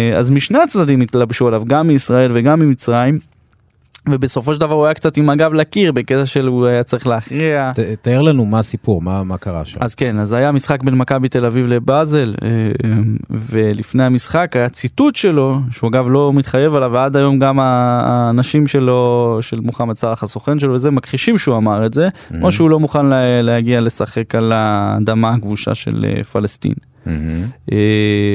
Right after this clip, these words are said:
Speaker 1: הוא מכחיש את זה, אבל אתה יודע, הוא
Speaker 2: הגיע,
Speaker 1: הגיע,
Speaker 2: הוא הגיע.
Speaker 1: הוא הגיע,
Speaker 2: Mhm.
Speaker 1: הוא, והוא, הוא לא לחץ יד. אם אתה זוכר, היה באולימפיאדה את הג'ודוקה אורי ששון, שהתחרה נגד, אה, אסלאם שהבי, מצרי
Speaker 2: כן.
Speaker 1: גם כן, אז גם המצרי לא לחץ אותה יד, לא בדיוק, אה,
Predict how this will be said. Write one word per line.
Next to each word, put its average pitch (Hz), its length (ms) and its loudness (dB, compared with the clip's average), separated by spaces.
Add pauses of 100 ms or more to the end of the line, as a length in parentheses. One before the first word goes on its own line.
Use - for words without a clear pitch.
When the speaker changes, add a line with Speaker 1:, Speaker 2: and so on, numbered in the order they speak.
(260)
Speaker 1:
הוא 165 140 4
מכחיש 143 380 0
את 107 80 -4
זה, 135 280 0 (140)
אבל 185 360 0 (680)
אתה 123 120 0
יודע, 120 300 -2
הוא 143 200 -4
Speaker 2:
הגיע, 123 320 2
Speaker 1:
הגיע, 104 100 2
Speaker 2:
הוא 110 240 -4
הגיע. 139 200 0
Speaker 1:
הוא 269 60 0
הגיע, 151 400 -2 (280)
Speaker 2:
Mhm. - 20 -8 (240)
Speaker 1:
הוא, 135 440 2
והוא, 156 320 4
הוא 208 160 4
לא 233 140 2
לחץ 160 380 -2
יד. 135 160 2
אם 165 100 2
אתה 175 120 2
זוכר, 151 380 2
היה 151 120 4
באולימפיאדה 139 560 0
את 135 140 -2
הג'ודוקה 123 680 0
אורי 139 280 0
ששון, 147 400 2
שהתחרה 123 500 0
נגד, 131 300 0
אה, 123 140 2
אסלאם 139 320 0
שהבי, 151 440 -2
מצרי 113 400 -2
Speaker 2:
כן. 156 80 -4
Speaker 1:
גם 185 140 -4
כן, 170 180 -2 (320)
אז 135 120 -2
גם 220 180 0
המצרי 208 360 0
לא 165 220 2
לחץ 170 340 -2
אותה 131 200 0
יד, 165 300 2
לא 170 220 2
בדיוק, 160 360 -2
אה, 143 120 2